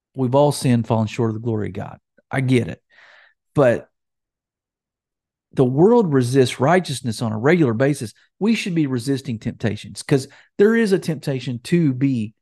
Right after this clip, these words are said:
unrighteous or to follow those fleshly desires. And we've got to resist that. It's really a fight within ourselves, um, because nothing coming at us is really forcing us to do anything. We have the ability to choose, choose life or death,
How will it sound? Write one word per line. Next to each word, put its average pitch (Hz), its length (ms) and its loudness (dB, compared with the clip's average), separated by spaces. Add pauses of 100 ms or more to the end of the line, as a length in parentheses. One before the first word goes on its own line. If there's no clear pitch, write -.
(340)
unrighteous 110 520 -2
or 120 140 -2
to 127 180 -6
follow 139 540 0 (240)
those 135 180 0
fleshly 117 500 -6
desires. 104 480 -8
And 127 220 -4
we've 131 180 0
got 120 300 0
to 110 280 -2 (300)
resist 113 380 -2
that. - 180 -8
It's 131 220 -8
really 170 380 2 (180)
a - 80 -6
fight 143 320 0
within 117 280 -2
ourselves, - 680 -10 (560)
um, 110 320 -2
because 151 320 2
nothing 196 600 2 (180)
coming 156 340 2
at 120 240 2
us 156 260 -2 (160)
is 139 220 -2
really 151 180 0
forcing 156 560 -6
us 123 120 -6
to 131 80 -12
do 127 160 -6
anything. 131 400 -8 (240)
We 139 540 0 (120)
have 135 220 -2
the 131 60 -4
ability 120 320 -2
to 101 80 -12
choose, 120 600 -2 (380)
choose 117 240 -6
life 127 280 2
or 127 60 -4
death, 165 400 2